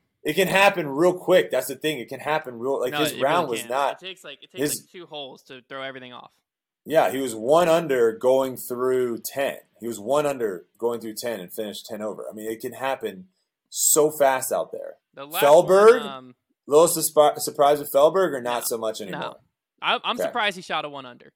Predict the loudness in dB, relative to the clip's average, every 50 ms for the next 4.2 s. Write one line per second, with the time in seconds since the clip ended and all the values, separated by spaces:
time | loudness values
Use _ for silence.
0 | _ _ _ -10 -8 -6 -6 -6 -8 -12 -12 -14 -16 -16 -14 -14 -14 -14 -16 -18
1 | -20 -18 -16 -16 -16 -16 -16 -12 -6 -2 0 0 0 -2 -6 -12 _ _ _ _
2 | _ _ _ _ _ _ _ _ _ _ _ -20 -20 -18 -16 -16 -16 -18 -20 -20
3 | -20 -20 _ _ _ _ -16 -8 -2 0 0 0 2 2 0 0 0 0 -4 -6
4 | -6 -6 -6 -8